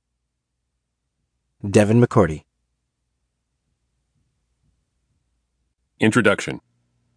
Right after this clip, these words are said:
Speaker 2: The greatest. Tom Brady was crying. The Patriots quarterback has always been able to harness his emotions and put them to good use.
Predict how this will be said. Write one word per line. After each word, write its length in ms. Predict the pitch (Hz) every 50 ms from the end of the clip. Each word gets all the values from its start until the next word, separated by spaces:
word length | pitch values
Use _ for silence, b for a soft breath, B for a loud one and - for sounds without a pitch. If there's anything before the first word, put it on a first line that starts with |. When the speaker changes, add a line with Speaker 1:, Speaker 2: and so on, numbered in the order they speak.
| _ _ -
Speaker 2:
The 60 | 87
greatest. 520 | 76 80 76 65 - - - - - - _ _ _ _ _ _ _ _ _ _ _ _ _ _ _ _ _ _ _ _ _ _ _ _ _ _ _ _ _ _ _ _ _ _ _ _ _ _ _ _ _ _ _ _ _ _ _ _ _ _ _
Tom 260 | - - 139 147 147 131
Brady 300 | 117 117 117 110 107 98
was 160 | 92 85 -
crying. 460 | - - 87 80 76 73 67 62 58 _ _ _ _ _ _ _ _ _ _ _ _ _ _ _ _ _ _ _ _ _
The 80 | - -
Patriots 360 | - 104 107 - 107 95 -
quarterback 560 | - - 113 113 107 104 92 95 90 - -
has 200 | - - 117 101 113
always 460 | - - 120 135 139 143 139 117 -
been 160 | - 110 107
able 200 | 107 104 92 98
to 80 | 90 87
harness 460 | - - - 120 117 120 113 - -
his 120 | 113 95
emotions 520 | 101 95 92 90 90 85 - 95 85 78 82
and 140 | 82 85
put 180 | - - 95 -
them 140 | - 90 82
to 80 | 85 78
good 200 | 73 82 80 71
use. 380 | 69 67 62 - - - -